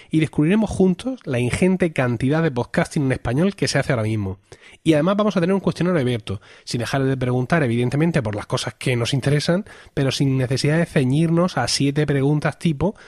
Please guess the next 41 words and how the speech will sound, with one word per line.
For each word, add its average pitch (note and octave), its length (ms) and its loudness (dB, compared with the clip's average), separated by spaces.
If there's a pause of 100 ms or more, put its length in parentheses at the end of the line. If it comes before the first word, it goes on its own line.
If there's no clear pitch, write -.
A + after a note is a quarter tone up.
(280)
lo A#2+ 140 0
cual, A#2 200 0
pues, D3 160 -2
puede B2+ 180 -2
acabar C3 240 0
redundando C#3 500 2
muchas C#3 220 -2
veces C3 280 0
en C#3+ 60 0
una B2+ 100 0
proeza A2 300 -2
de G2 100 -2
contenido. A2+ 480 -2 (920)
Y F3+ 100 4
bueno, F3 320 2
qué A3 160 4
mejor E3 440 2 (220)
manera C3+ 480 0
de A#2 80 0
empezar C3 320 0
esta - 180 0
nueva C3+ 360 4
era C3+ 160 2
de B2 80 2
Acuario D#3 560 2 (100)
que F#3+ 240 2
con C#3 180 2
un D#3+ 300 4
nuestro D#3 460 2
invitado C3 340 0
de A2 160 2
hoy. F2 180 -8 (720)
Desde C#3+ 200 0
Argentina F#3 720 2
tenemos G3+ 340 2
a A3 140 4
Alejandro F#3+ 440 2
Some, B2+ 420 2 (120)
de B2 80 -2
los A#2 120 0
podcasts G3+ 540 2